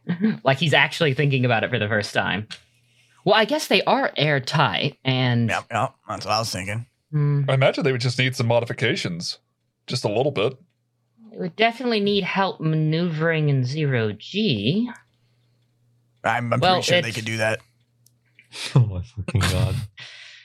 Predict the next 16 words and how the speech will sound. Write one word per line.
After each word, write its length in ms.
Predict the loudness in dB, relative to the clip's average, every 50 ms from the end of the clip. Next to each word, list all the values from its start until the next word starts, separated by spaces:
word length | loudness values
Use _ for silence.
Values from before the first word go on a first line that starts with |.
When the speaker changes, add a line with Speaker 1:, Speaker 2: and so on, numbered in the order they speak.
| _ _ _ -2
Speaker 1:
It 140 | 0 0 2
doesn't 220 | 2 2 2 4
matter. 260 | 4 4 4 4 2
They 220 | 2 2 2 0 0
were 240 | 0 -2 -2 -2 -4 -8 -6
left 320 | -2 0 0 0 0 0 -2
in 100 | 0 0
the 80 | 0
bay 300 | 0 2 2 2 2 0
in 100 | 0 -2
the 60 | 0 0
Lockwood, 520 | 0 0 0 -2 -6 -10 -12 -12 -12 -12 -14 -20 -12 -6 -4
Speaker 2:
You, 120 | -4 -4 -4
Speaker 1:
regardless. 480 | -6 -4 -2 0 0 0 0 0 0
Speaker 2:
you 60 | 2
didn't, 300 | 2 0 0 -2 -6 -14